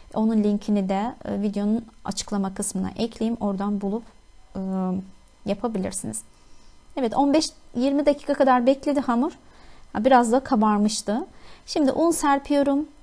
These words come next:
ve merdane ile, e, böyle kullanacağım tepsi genişliğinde açıyorum. Ha-,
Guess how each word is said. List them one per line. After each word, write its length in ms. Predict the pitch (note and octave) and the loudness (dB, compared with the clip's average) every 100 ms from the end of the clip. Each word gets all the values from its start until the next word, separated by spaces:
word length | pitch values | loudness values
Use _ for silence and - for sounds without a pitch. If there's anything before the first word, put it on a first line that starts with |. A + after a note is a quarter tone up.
| - | -8
ve 240 | C4+ C4+ C4+ | 0 2 4
merdane 640 | C4 C4 B3+ B3 A#3+ B3 | 6 6 6 4 4 4
ile, 360 | A#3+ G#3+ G#3+ B3+ - - - - _ - - - _ - - _ | 4 2 0 -6 -14 -20 -20 -20 _ -20 -20 -20 _ -20 -20 _
e, 260 | G#3 A3+ A3 | -2 0 0
böyle 260 | A3+ A3+ A#3 | 0 2 0
kullanacağım 880 | - B3+ A#3+ A#3 A3+ A#3 B3 C#4+ D4+ - - - - G#3 | 0 0 4 2 2 2 2 0 -4 -14 -20 -20 -20 -12
tepsi 440 | - A3+ - - A#3 | 2 2 2 -2 0
genişliğinde 640 | A3 F#3+ - G3 G3+ C4 | 2 0 -2 -2 0 2
açıyorum. 540 | A3+ G#3+ - F3+ D#3+ F#3 | 0 -2 -4 -4 -4 -8
Ha-, 280 | - A3+ A3+ | -10 -6 -6